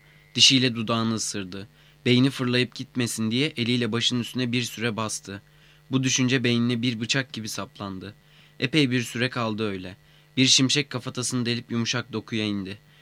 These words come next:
Çekip çıkarabilmek için sağa sola oynatması hem de sallaması gerekiyor. Vereceği inanılmaz acıdan çekindiği için bunu yapamıyor. Şimşek gittikçe derine iniyor. Birazdan çenesinin altından çıkacak gibi başını omuzları arasına basıyor.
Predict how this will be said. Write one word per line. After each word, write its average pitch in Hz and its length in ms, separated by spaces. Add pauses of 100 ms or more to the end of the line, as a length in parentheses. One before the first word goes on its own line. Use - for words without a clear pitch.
(220)
Çekip 147 300
çıkarabilmek 123 600
için 117 180
sağa 120 280
sola 120 240
oynatması 113 760
hem 127 200
de 139 80
sallaması 117 520
gerekiyor. 98 580 (520)
Vereceği 120 380
inanılmaz 127 540
acıdan 113 340
çekindiği 120 440
için 139 240
bunu 117 140
yapamıyor. 104 640 (400)
Şimşek 135 400
gittikçe 120 520
derine 110 300
iniyor. 101 400 (400)
Birazdan 135 400
çenesinin 127 420
altından 123 420
çıkacak 123 460
gibi 117 220
başını 117 320
omuzları 113 400
arasına 110 420
basıyor. 98 480